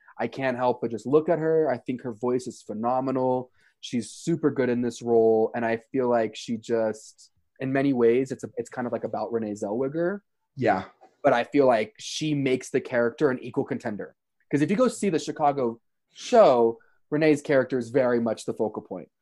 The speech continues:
Speaker 1: Whereas in the movie version, I feel like they are very much equal parts. And I feel like
Speaker 2: Mm.
Speaker 1: that's a testament to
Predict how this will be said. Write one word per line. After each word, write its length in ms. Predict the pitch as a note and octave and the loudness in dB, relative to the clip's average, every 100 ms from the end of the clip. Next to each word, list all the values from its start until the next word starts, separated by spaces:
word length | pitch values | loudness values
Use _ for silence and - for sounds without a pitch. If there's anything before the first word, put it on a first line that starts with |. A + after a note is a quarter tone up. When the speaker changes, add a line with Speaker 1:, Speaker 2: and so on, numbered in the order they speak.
| _ | _
Speaker 1:
Whereas 300 | C3 C3+ C3+ | 0 2 4
in 80 | C3+ | 2
the 80 | C3+ | 2
movie 340 | C#3 D#3 F#3 | 6 6 6
version, 360 | F3 F#3 F#3+ G#3 | 6 6 6 4
I 60 | D#3 | 0
feel 140 | D#3 | 0
like 160 | C#3 - | 0 2
they 120 | C#3 | 4
are 140 | C3 | 4
very 260 | A2 B2+ B2+ | 2 0 0
much 300 | B2 A#2 - | 0 -2 -4
equal 680 | B2 A#2+ - C#3+ C#3 D3+ D3+ _ _ _ | -6 -6 2 6 6 4 0 _ _ _
parts. 500 | C3+ C#3 A3+ - - - | 2 2 2 -6 -16 -2
And 100 | C#3+ | 2
I 100 | C3 | 2
feel 160 | - | 4
like 100 | C#3+ | 2
Speaker 2:
Mm. 20 | B2 | 4
Speaker 1:
that's 200 | C3 - | 0 -2
a 40 | |
testament 540 | - B2+ - C3+ B2 - | -4 -4 -4 -6 -6 -8
to 400 | - A#2+ A2+ A2 | -4 -2 -2 -6